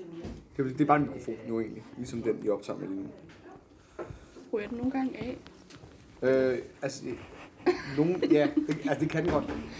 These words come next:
Speaker 1: For det meste sidder det der tape rimelig godt fast, men nogen sveder den af.
Speaker 2: Ja.
Speaker 1: I kan bare gå ned og, eller stille jer, hvis det, I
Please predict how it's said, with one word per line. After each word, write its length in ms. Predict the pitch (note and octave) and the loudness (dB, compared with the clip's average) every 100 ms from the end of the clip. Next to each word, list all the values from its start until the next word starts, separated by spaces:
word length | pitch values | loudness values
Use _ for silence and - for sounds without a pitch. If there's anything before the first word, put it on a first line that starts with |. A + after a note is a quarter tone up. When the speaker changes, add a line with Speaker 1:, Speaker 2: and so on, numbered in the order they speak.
| - - | -10 -2
Speaker 1:
For 80 | |
det 80 | D#3 | 2
meste 320 | F3 - F3+ - - - | 2 0 -6 -10 -16 0
sidder 240 | E3 C#3 | 2 4
det 80 | C#3 | 2
der 80 | C#3 | 2
tape 300 | - C#3 C3+ | 2 2 2
rimelig 200 | C#3+ B2+ | 0 0
godt 140 | B2 | -2
fast, 280 | A#2+ B2 C#3+ | -6 -6 0
men 120 | D3+ | 4
nogen 180 | D#3+ F3 | 4 4
sveder 400 | D3+ E3 F#3 G3+ | 4 8 8 6
den 100 | D3+ | 0
af. 140 | G2+ - - A#3+ | -4 -8 -12 -12
Speaker 2:
Ja. 60 | |
Speaker 1:
I 100 | A3 - | -14 -14
kan 80 | A2 | -10
bare 120 | A2+ C#3 | -10 -8
gå 80 | |
ned 140 | C3 C3 - | -8 -10 -10
og, 440 | B2+ A#2+ A2+ G#2 G#2 G2+ G#2+ - - - - - - - | -10 -8 -10 -12 -12 -12 -16 -18 -20 -20 -20 -20 -20 -18
eller 120 | A#2+ G#2+ | -16 -16
stille 380 | - C3+ B2 | -14 -12 -6
jer, 100 | C#3+ | -6
hvis 200 | C#3 B2 | -6 -10
det, 160 | - A#2+ | -12 -10
I 300 | - - | -10 -10